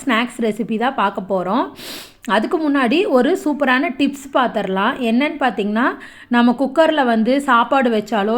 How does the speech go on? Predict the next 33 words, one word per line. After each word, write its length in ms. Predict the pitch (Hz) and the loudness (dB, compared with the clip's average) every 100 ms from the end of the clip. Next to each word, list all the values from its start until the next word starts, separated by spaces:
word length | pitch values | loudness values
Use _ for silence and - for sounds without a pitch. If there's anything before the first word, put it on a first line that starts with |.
| 254 | 0
இல்ல 120 | 233 269 | 0 0
பருப்பு 320 | 247 233 254 285 | 2 0 0 -2
போட்டாலோ, 500 | 254 208 214 196 208 247 285 - - - 254 | -2 0 0 0 0 0 0 -6 -20 -2 2
எதுனாலும் 460 | 277 285 269 294 349 | 4 6 4 4 2
வந்து 160 | 269 339 277 | 2 2 2
மேல 280 | 240 262 254 | 2 2 2
வந்து 160 | 233 320 | 2 2
நல்லா 200 | 240 254 269 | 2 2 2
பொங்கி 260 | 262 240 269 | 2 4 2
பொங்கி 260 | 254 240 277 262 | 2 2 2 2
வந்து 220 | 214 233 370 247 | 2 2 2 2
அடுப்பே 320 | 226 240 285 285 | 2 2 0 0
ஃபுல்லா 300 | 233 240 254 240 | 0 0 2 0
வந்து 200 | 214 294 | 0 0
நாஸ்தி 360 | 247 226 233 277 226 | 0 0 -2 -4 -2
பண்ணிரும். 500 | 208 196 185 226 320 - - - - | -4 -2 -2 0 -2 -6 -20 -10 0
So, 80 | 320 277 | 2 4
அந்த 160 | 240 269 269 | 2 2 2
மாதிரி 280 | 277 359 381 285 | 2 2 0 2
பொங்கி 320 | 277 285 330 285 | 2 2 2 2
வராம 380 | 247 254 311 262 | 2 2 2 0
இருக்கிறதுக்கு 580 | 214 240 226 185 190 349 403 | 0 0 -2 -2 -2 -2 -2
குக்கர் 320 | 294 294 311 294 | -2 0 0 2
மேல 180 | 240 214 | 0 0
வந்து 160 | 208 320 | 0 0
இந்த 100 | 302 - | -2 0
பிருமனைன்னு 540 | 269 285 285 269 302 285 | 0 2 0 0 0 0
சொல்லுவாங்க, 460 | 240 220 214 202 180 180 - - - - 254 | -2 0 0 -2 -4 -6 -10 -16 -16 -2 0
அதை 140 | 247 240 | 2 2
வந்து 180 | 254 330 | 0 2
வச்சிட்டிங்க 480 | 240 - - 262 247 262 | 0 0 -4 -2 2 0
அப்படின்னா 400 | 190 214 208 254 427 - | 0 0 2 2 0 0
பொங்கி 340 | 269 262 277 | 2 2 2